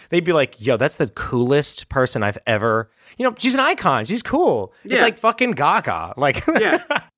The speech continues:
Speaker 2: Technically, my first word was system initiating. I mean, tech, if we're being technical, but I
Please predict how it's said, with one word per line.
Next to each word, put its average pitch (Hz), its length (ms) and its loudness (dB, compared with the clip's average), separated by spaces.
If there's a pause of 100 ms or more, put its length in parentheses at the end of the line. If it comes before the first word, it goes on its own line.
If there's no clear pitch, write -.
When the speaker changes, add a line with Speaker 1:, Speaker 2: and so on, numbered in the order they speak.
Speaker 2:
Technically, 185 460 2
my 151 160 2
first 143 300 0
word 127 220 2
was 113 320 0
system 120 480 0
initiating. 107 840 -4
I 131 80 -6
mean, 127 260 -4
tech, 143 240 0
if 143 120 0
we're 139 100 2
being 117 260 2
technical, - 480 -12
but 139 160 0
I 131 120 4